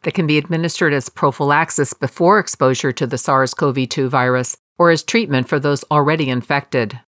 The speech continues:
Hundreds of virus-neutralizing, fully human antibodies have been isolated from the company's mice, which have been genetically modified to have a human immune system. Regeneron has also isolated antibodies from humans who have recovered from covid nineteen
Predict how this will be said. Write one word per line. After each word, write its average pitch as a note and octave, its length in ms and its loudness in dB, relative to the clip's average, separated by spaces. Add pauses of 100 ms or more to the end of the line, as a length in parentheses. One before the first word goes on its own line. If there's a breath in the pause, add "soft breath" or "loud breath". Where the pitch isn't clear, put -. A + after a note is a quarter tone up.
(180)
Hundreds F3+ 480 0
of C3 180 -4
virus-neutralizing, D3 1300 0
fully F#3 320 2
human D#3 320 -2
antibodies C3+ 720 -2
have C3+ 140 -4
been C3 100 -6
isolated C3 680 -2
from C3 180 -4
the C3 60 -4
company's C#3 600 -4
mice, C3+ 440 -4 (240 loud breath)
which D3 140 -6
have D3+ 100 -2
been C#3+ 280 -2
genetically C#3+ 580 -2
modified C#3+ 640 0
to C3 60 -4
have B2+ 160 -2
a C3 40 -4
human D3 380 -4
immune D3 300 -2
system. G#2+ 520 -8 (280)
Regeneron C3 600 2
has C3+ 200 -6
also D3 380 0
isolated C3 560 0
antibodies B2+ 720 -2
from C3 160 -4
humans C#3+ 460 0
who C#3+ 80 -2
have B2+ 140 -2
recovered D#3+ 460 -2
from C3 180 -8
covid C3 380 -2
nineteen B2 600 -4